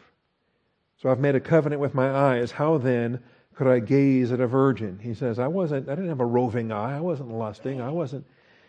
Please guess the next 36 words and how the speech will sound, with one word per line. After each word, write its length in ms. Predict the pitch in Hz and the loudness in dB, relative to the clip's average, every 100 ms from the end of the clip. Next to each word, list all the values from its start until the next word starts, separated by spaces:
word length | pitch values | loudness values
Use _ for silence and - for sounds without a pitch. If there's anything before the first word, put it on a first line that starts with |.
| _ - | _ -12
um, 400 | 147 120 107 107 139 | -4 -2 -2 -6 -10
any 220 | 139 113 | -6 -2
of 100 | 107 | -2
that. 340 | 107 110 120 147 _ _ _ _ _ _ _ _ 175 | -2 -2 -2 -6 _ _ _ _ _ _ _ _ -4
And 220 | 135 120 | 0 2
what 120 | 151 | 2
is 120 | 185 | 2
the 80 | 151 | 0
portion 480 | - - 170 160 147 | 0 4 4 4 -2
of 120 | 120 | -2
God 360 | 135 147 160 135 | 0 2 0 0
from 160 | 147 | -2
above, 520 | 139 143 175 135 104 | 2 0 0 -4 -6
or 120 | 127 120 | -4 -2
the 80 | |
heritage 480 | - 151 180 147 147 | -2 2 2 2 0
of 80 | 135 | -2
the 100 | 139 | 2
Almighty 540 | 139 135 135 156 139 | 2 4 2 2 0
from 240 | 120 135 127 | 0 -2 0
on 200 | 135 131 | 0 0
high? 440 | 123 151 - - _ _ _ _ _ _ - | -2 -6 -8 -20 _ _ _ _ _ _ -4
Is 160 | 135 | 0
it 100 | 160 | 0
not 320 | 143 147 151 | 2 0 0
calamity 600 | - 135 120 120 139 151 143 | -4 0 2 2 2 0 0
to 120 | 147 | 0
the 180 | 131 127 | 0 0
unjust 540 | 143 135 131 156 151 | 0 0 0 0 -2
and 120 | 135 | -4
disaster 560 | 120 104 120 131 139 151 | -2 -2 -2 -2 -4 -4
to 100 | 135 | 0
those 300 | 123 135 139 | 2 2 0
who 100 | 127 | 0
work 300 | 123 139 135 | 2 2 0
iniquity?" 500 | 117 123 143 156 | -4 -4 -4 -4